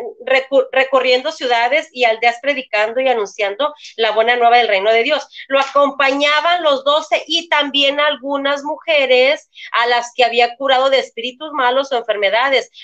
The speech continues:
María, por sobrenombre Magdalena, de la que había salido siete demonios. Juana, mujer de un administrador de Herodes, llamado Cusa, Susana, y varias otras que los atendían con sus propios recursos. Según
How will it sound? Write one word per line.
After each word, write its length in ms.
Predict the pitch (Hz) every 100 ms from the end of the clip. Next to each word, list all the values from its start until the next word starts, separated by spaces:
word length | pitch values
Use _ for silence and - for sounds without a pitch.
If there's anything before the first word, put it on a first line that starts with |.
| -
María, 520 | 233 233 240 254 262
por 140 | 320
sobrenombre 560 | - 240 214 196 208 247
Magdalena, 720 | 247 202 180 196 269 320 330 - _
de 120 | - 240
la 180 | 226
que 100 | 226
había 200 | 220 226
salido 360 | 233 262 254 254
siete 340 | 247 247 247
demonios. 520 | 240 214 214 208 185 - -
Juana, 520 | _ 233 214 214 277 330
mujer 360 | 285 - 220
de 80 | 240
un 100 | 247
administrador 600 | 262 254 226 196 190 196
de 80 | 214
Herodes, 400 | 190 214 320 339 - -
llamado 440 | 214 202 196 214 -
Cusa, 360 | 240 247 285
Susana, 640 | - 226 - 202 185 277 698 - -
y 100 | 320
varias 380 | 320 349 370 370
otras 300 | 349 381 381
que 120 | 320
los 240 | 269 262
atendían 760 | 254 240 254 240 240 311 349 381 403 392 _ _
con 200 | - 262
sus 320 | 254 254 240 -
propios 640 | 277 294 294 302 311 294
recursos. 640 | 254 247 247 226 214 165 - - -
Según 920 | - 294 277 277 339 392 427 320 -